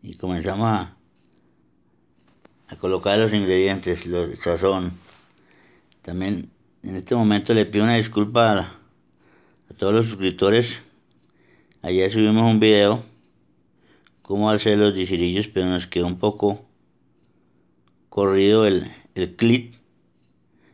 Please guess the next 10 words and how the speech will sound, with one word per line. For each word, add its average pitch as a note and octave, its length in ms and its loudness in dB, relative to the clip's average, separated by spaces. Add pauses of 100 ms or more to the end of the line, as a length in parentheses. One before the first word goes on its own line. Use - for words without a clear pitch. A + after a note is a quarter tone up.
(180)
Tuvimos A2+ 360 -2
problemas A2+ 680 2 (920)
en F2+ 120 -8
el F#2+ 60 -4
momento F#2+ 420 -2
de A2+ 80 6
editarlo, G#2 420 2
se A#2 80 2
nos G2 200 0
corrió. F2+ 500 0